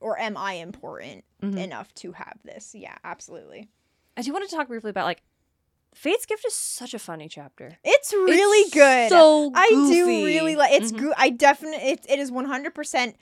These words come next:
Speaker 1: fifteen-year-old hears a weird noise in his room.
Speaker 2: Mm-hmm. He
Speaker 1: Like,
Speaker 2: just
Speaker 1: it just, like, gets up and he's like, "What the hell was that?"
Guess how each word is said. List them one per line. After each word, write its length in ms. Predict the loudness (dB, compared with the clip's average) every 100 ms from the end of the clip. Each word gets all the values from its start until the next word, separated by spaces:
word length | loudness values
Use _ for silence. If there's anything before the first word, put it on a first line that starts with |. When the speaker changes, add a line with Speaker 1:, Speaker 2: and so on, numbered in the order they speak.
| _ _
Speaker 1:
fifteen-year-old 920 | _ -8 -8 -8 -8 -6 -4 -2 -2 -6
hears 480 | -8 -8 -6 -8 -10
a 60 |
weird 300 | -10 -10 -10
noise 340 | -12 -14 -14 -16
in 120 | -16
his 180 | -18 -18
room. 280 | -18 -18 -12
Speaker 2:
Mm-hmm. 220 | -10 -8
He 160 | -8 -4
Speaker 1:
Like, 200 | -2 -2
Speaker 2:
just 180 | -6 -14 _ _ 2
Speaker 1:
it 180 | 2
just, 260 | 2 -2 -2
like, 260 | -4 -4 -10 _ -8
gets 280 | -2 -2 0
up 200 | -2 -2
and 120 | -6
he's 160 | -6 -6
like, 140 | -8
"What 120 | -8
the 60 | -8
hell 160 | -8
was 80 | -8
that?" 260 | -8 -10